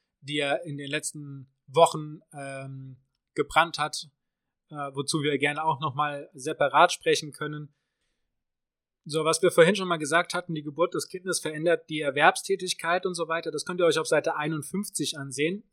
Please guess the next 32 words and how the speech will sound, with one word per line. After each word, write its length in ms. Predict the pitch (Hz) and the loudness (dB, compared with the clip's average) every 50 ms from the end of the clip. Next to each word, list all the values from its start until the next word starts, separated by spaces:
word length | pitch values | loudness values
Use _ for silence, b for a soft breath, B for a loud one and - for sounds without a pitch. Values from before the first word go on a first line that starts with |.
| _ - | _ -10
Da 100 | 151 151 | -8 -4
seht 180 | 139 170 180 | -4 -2 -2
ihr 80 | 185 165 | -2 -4
nämlich, 260 | 156 156 160 156 147 | -4 -6 -8 -8 -6
dass 180 | - 151 139 - | -4 -4 -4 -2
das 100 | 160 139 | -4 -6
sich 300 | - 160 151 127 - - | -4 -4 -4 -4 -4 -4
bei 80 | 147 | -6
den 100 | 139 139 | -6 -6
Männern 240 | 131 139 135 131 131 | -4 -6 -6 -4 -4
nicht 220 | 139 160 - - - | -2 -2 -2 -2 -2
verändert 360 | 160 156 147 147 170 - - - | -2 -2 0 -2 -2 -4 -6 -14
und 100 | 127 - | -6 -2
bei 140 | 143 139 | -2 0
den 140 | 135 135 131 | 0 -2 -6
Frauen 340 | - - 135 139 143 143 143 | -8 -2 0 0 0 0 -2
aber 200 | 139 127 139 131 | -2 -2 -2 -2
sehr 220 | 120 - 139 135 | -2 -2 -2 -2
deutlich 400 | 131 - 135 143 170 - - 147 | -2 0 2 2 2 2 0 -4
und 80 | 143 139 | -6 -8
auch 120 | 135 - | -8 -8
hin 100 | 139 147 | -6 -6
und 100 | 139 127 | -6 -6
her 160 | 110 127 156 170 | -4 -2 -2 -2
springt. 400 | - - - 185 196 226 226 - b b b b b b b b - | -2 -2 -4 -4 -4 -4 -6 -8 b b b b b b b b -4
Das 180 | 151 156 - | -2 0 0
ist 100 | 185 151 | 0 -2
eine 160 | 160 156 147 139 | -2 -4 -6 -6
sehr, 240 | 127 131 147 156 | -6 -4 -4 -4
sehr 140 | 143 160 160 | -4 -4 -8
interessante 480 | 147 - - - - - 143 131 - 131 | -8 -8 -8 -6 -6 -6 -6 -6 -8 -8
Folie. 460 | - - 170 196 208 202 202 202 196 | -2 4 4 6 6 6 2 -2 -4